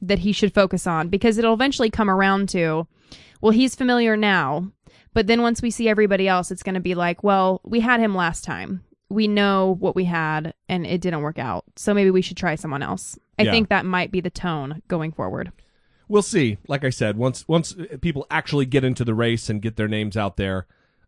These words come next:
Speaker 2: um, we'll see what happens. I'd love for Condoleezza Rice to jump in. I think it would be, uh, a spectacular occurrence because she is super smart.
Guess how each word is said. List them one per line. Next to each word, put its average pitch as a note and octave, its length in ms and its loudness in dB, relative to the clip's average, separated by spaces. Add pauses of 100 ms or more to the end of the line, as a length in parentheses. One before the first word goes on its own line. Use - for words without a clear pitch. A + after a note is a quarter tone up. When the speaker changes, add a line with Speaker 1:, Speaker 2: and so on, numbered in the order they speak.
(120)
Speaker 2:
um, F2+ 400 -6 (580)
we'll C3 140 0
see A#2 120 -2
what F#2+ 100 -2
happens. D#2+ 360 -10
I'd F3+ 160 2
love E3 240 0
for C3 100 -2
Condoleezza A#2+ 480 -2
Rice G2+ 300 -4
to - 80 -20
jump F2+ 240 -8
in. C#2 260 -10
I E2+ 80 -10
think F2+ 160 -10
it F#2 40 -8
would E2 120 -12
be, E2+ 260 -8 (800)
uh, A2 300 0
a A2 80 -6
spectacular D#3+ 1040 2
occurrence B2+ 680 0 (280)
because A#2+ 240 0
she B2 200 -2
is G2+ 140 -2
super G3 360 2
smart. C#3 580 0